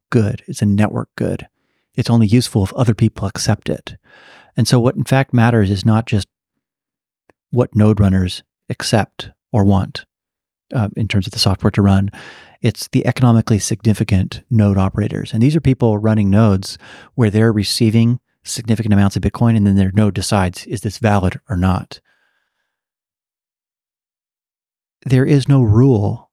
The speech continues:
that says, "Oh, seventy-five percent, and then it's passed," or anything like that. It, it really is up to each of us. But of course, some of us matter more than others because some of us are more important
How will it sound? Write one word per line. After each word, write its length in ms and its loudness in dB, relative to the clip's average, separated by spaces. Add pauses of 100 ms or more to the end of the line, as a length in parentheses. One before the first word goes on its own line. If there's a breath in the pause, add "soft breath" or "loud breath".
(140)
that 140 -6
says, 400 0
"Oh, 160 2
seventy-five 500 0
percent, 440 -4 (600)
and 120 2
then 60 -2
it's 100 -6
passed," 360 -6
or 60 2
anything 220 2
like 120 0
that. 240 -2
It, 280 -10
it 100 -2
really 300 2
is 120 2
up 160 -4
to 140 -18
each 160 -4
of 80 -4
us. 260 -4
But 160 -2
of 80 -2
course, 220 -2
some 160 2
of 100 2
us 140 0
matter 260 2
more 160 2
than 120 2
others 260 2
because 280 -2
some 140 0
of 120 0
us 240 -4 (340 loud breath)
are 60 0
more 160 4
important 500 -2